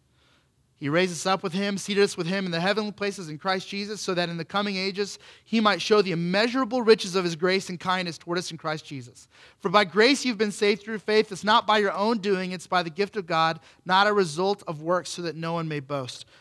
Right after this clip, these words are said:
Let me, let me be specifically clear here. Yes, Noah was,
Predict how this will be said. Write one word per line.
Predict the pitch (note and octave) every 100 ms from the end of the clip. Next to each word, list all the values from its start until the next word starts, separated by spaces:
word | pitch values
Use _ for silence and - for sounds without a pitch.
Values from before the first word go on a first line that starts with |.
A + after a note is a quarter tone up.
| -
Let | E3+ A3+
me, | B3 -
let | G3+
me | A#3
be | E3+ F3 D#3 -
specifically | - - - - D#3 - F3 - F3 - F3+
clear | F3 - E3 D#3 C#3+
here. | B2 B2+ A2+ A#2 _ _ _ _ _ _ _ _ _
Yes, | - E3 G#3 A#3+ - -
Noah | E3+ F3+ F#3+ F#3
was, | D#3+ D#3+ D#3